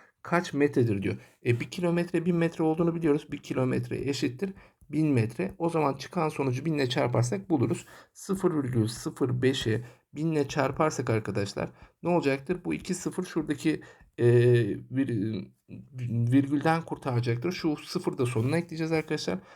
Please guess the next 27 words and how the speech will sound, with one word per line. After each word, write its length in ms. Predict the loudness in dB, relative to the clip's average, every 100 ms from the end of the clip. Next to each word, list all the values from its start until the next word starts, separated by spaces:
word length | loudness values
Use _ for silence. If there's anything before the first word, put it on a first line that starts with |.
| _
Çarptığımız 600 | -4 2 2 2 -4 -2
zaman 280 | 2 2 2
sonuç 420 | 0 -4 -6 -6 -4
elli 280 | -2 0 0
çıkacaktır. 560 | 0 0 0 -2 -4 -8 -12 -20 _
Demek 240 | -6 -6 -6
ki 100 | 0
cevabımız 480 | 2 2 2 0 -4
elli 260 | 2 4 4
metre 420 | 2 0 -2 -4 -6 -18 -20 -6
olacaktır 460 | -2 0 0 -2 -4
sevgili 360 | 0 2 2
arkadaşlar. 440 | 0 -2 -4 -4 -6 -12 -20 -12
Bunu 120 | -4 0
da 100 | 0
bu 40 |
şekilde 400 | 0 0 2 0
buluruz 400 | 2 0 0 -6 _ _
ve 80 | 0
sorumuzu 520 | 2 4 4 4 2 0 _ -6
geçeriz. 520 | -2 2 2 2 -2 -10 _
Hemen 320 | -4 0 2
geçtik 460 | 2 0 -4 -6
bir 120 | -6 2
diğer 180 | 2
sorumuza. 360 | 4 0 0 2
Evet. 280 | 2 0